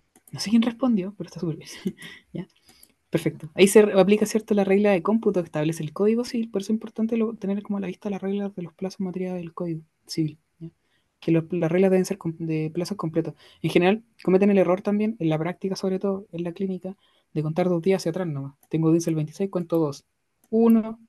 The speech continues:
dos, veinticuatro. Ya, no es así porque son días completos. Entonces, entre el día en el fondo en que me vence el plazo y el día de la audiencia tienen que haber dos días completos, ¿ya? Ya, eso como manera muy complementaria.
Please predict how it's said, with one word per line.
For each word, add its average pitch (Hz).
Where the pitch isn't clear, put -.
dos, 147
veinticuatro. 147
Ya, 143
no 175
es 190
así 240
porque 170
son 175
días 180
completos. 160
Entonces, -
entre 160
el 156
día 208
en 202
el 196
fondo 196
en 190
que 175
me 175
vence 202
el 220
plazo 254
y 208
el 214
día 226
de 180
la 208
audiencia 233
tienen 190
que 196
haber 185
dos 190
días 202
completos, 165
¿ya? 269
Ya, 156
eso 214
como 202
manera 196
muy 202
complementaria. 180